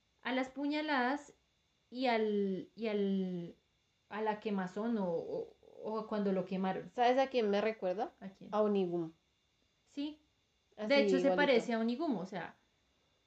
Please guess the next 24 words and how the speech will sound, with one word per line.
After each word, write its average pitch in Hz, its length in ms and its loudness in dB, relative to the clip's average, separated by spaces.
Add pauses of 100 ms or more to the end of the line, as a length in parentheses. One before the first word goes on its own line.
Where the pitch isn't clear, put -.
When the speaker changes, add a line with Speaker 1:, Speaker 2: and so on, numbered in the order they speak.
Speaker 1:
en, 226 280 -4
en 233 160 2
muchos 220 340 -2
aspectos. 240 360 -4
Speaker 2:
En 233 60 2
muchos 220 260 -2
Speaker 1:
Shisho 233 480 -4
Speaker 2:
aspectos. 214 60 -4
Speaker 1:
se 220 100 -6
parece 208 340 -4
a - 20 -4
Oniguma. 180 300 -6
Speaker 2:
O - 40 -18 (160)
Speaker 1:
Entonces, 214 80 0
Speaker 2:
sea, 277 100 10
Speaker 1:
bueno. 262 160 12
Speaker 2:
pero, 254 560 12
o 226 80 6
sea, 233 480 8
eh, 214 480 0
ese 247 160 -8
man, 269 580 4
hierba 254 280 8
mala, 254 560 2